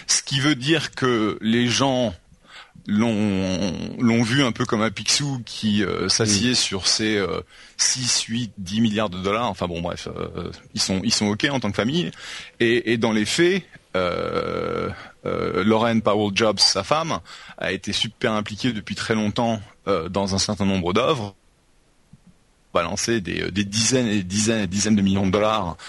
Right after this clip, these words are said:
Speaker 1: de sa
Speaker 2: Mm.
Speaker 1: fortune, euh, sur différentes causes, mais, euh, il en a jamais fait la publicité, c'est tout. Et
Speaker 2: Ouais.
Speaker 1: donc, euh, c'est son côté très réservé, très, très intimiste,
Speaker 2: Mm.
Speaker 1: euh, que l'on connaît, qu'il a appliqué aussi à, à son œuvre
Speaker 2: C'est vrai.
Speaker 1: caritati-, caritative. La chose qui a fait un peu, euh,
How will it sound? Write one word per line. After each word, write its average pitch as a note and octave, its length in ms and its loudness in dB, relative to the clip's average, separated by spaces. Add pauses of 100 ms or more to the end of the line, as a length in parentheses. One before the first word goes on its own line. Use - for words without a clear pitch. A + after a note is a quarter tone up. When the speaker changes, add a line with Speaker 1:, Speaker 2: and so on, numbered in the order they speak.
(140)
Speaker 1:
de G#2 80 2
sa - 120 2
Speaker 2:
Mm. F#2+ 40 -2
Speaker 1:
fortune, C3 460 0 (260)
euh, E2 260 -4
sur - 180 0
différentes F#2 420 0
causes, C#3 420 2 (400)
mais, E2+ 240 -2
euh, E2 180 -4
il F#2+ 220 -2
en F#2 80 2
a F#2 80 0
jamais G2 180 4
fait G#2+ 140 2
la G#2 100 4
publicité, G#2+ 460 2
c'est G#2 100 -2
tout. B2+ 180 -2 (240)
Et F2+ 100 -2
Speaker 2:
Ouais. F2+ 60 0
Speaker 1:
donc, B2 280 4
euh, F#2 180 2 (240)
c'est - 120 2
son B2 120 2
côté A#2 260 0
très - 220 -2
réservé, G#2+ 720 2 (160)
très, G2 320 0
très G2 240 -2
intimiste, A2 640 2 (380)
Speaker 2:
Mm. - 40 -8
Speaker 1:
euh, - 540 -2
que - 80 -2
l'on G2 140 0
connaît, C3 360 2
qu'il F#2 220 -2
a F2+ 60 4
appliqué F2+ 340 0
aussi A2 420 0
à, F2 260 0
à E2 200 -4
son G2+ 220 0
œuvre G#2 240 2
Speaker 2:
C'est G#2 120 0
vrai. C3 120 4
Speaker 1:
caritati-, - 260 -8
caritative. C3 500 0 (360)
La B2+ 160 6
chose F#3 280 4
qui B2+ 220 0
a A#2 80 4
fait C#3 320 0
un G#2+ 140 0
peu, G2+ 640 2
euh, - 0 -